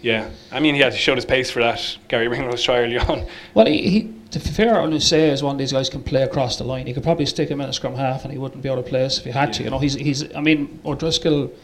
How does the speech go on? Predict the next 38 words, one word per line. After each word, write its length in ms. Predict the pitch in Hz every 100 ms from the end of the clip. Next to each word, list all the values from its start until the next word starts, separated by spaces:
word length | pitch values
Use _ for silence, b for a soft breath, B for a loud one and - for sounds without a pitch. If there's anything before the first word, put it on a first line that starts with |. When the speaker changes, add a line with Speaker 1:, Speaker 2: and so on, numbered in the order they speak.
| B B B
Speaker 2:
has 200 | - 120
said 160 | 165 135
on 140 | 135
numerous 260 | 127 135 127
occasions 400 | 123 135 127 123
he's 140 | 123
the 80 | -
best, 280 | 135 127 -
one 100 | 127
of 20 |
the 100 | 127
best 120 | 135 -
players 160 | 123
he's 80 | 131
ever 160 | 139 -
played 300 | 151 143 143
with, 220 | 117 - - - -
full 140 | - 131
stop, 360 | - 123 123
which 140 | 120 139
is 100 | 131
a, 80 | 131 107 B B B -
a 40 |
hell 220 | - 160 156
of 80 |
a, 340 | 151 135 123 - B B B B -
of 100 | 139
a, 80 | - - 139
of 140 | 135
a, 40 |
of 400 | - 135 - 127
a 40 | 143
compliment 460 | - 139 170 151
to 60 | -
get. 280 | 131 131 - - -
And 300 | 143 131 135 -
I 80 | 165
think, 460 | 156 - 117 -